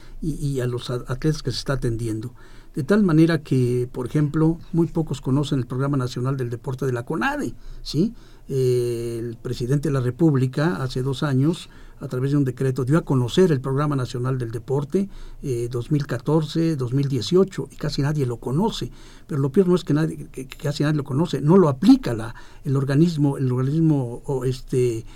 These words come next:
eh, responsable de esto, que es la conade, ¿sí? Nuestras federaciones deportivas,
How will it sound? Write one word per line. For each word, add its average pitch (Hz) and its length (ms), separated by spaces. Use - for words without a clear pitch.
eh, 127 280
responsable 135 600
de 156 80
esto, 151 160
que 160 100
es 143 80
la 131 120
conade, 165 480
¿sí? 185 320
Nuestras 151 340
federaciones 143 540
deportivas, 143 720